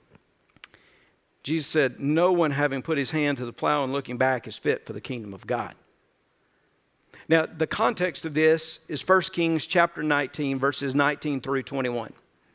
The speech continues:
First Kings chapter nineteen, verses nineteen through twenty-one. That's the background of this. If you've ever studied the passage, you need to go back and look at that, because basically in chapter nineteen, there's the prophet Elijah,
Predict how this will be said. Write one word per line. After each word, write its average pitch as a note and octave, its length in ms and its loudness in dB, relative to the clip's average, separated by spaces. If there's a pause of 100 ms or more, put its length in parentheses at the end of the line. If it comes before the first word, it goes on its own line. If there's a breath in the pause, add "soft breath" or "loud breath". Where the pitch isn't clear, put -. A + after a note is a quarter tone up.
(720 soft breath)
First F#3+ 280 2
Kings F#3 280 -2
chapter F3 340 2
nineteen, C#3 720 -2 (180)
verses C#3 340 0
nineteen D3 400 0
through C#3 200 -4
twenty-one. B2+ 420 -4
That's G#3 240 4
the D3+ 100 -12
background C3 460 2
of A#2+ 80 -14
this. A#2 340 -8
If C#3 160 -10
you've E3+ 200 2
ever F#3 320 6 (260 loud breath)
studied A3+ 400 4
the G3+ 80 4
passage, F#3+ 480 0
you F3 80 0
need G3 160 2
to A#3+ 80 -2
go A3+ 140 6
back G3 260 4
and F3+ 100 -2
look E3+ 160 -2
at D3+ 60 -10
that, E3 240 4
because E3+ 400 0
basically A#3+ 540 2
in G3 80 0
chapter G#3+ 420 2
nineteen, F3+ 680 0 (420 loud breath)
there's G3 300 8
the F#3 80 4
prophet A#3 440 4
Elijah, F#3+ 640 4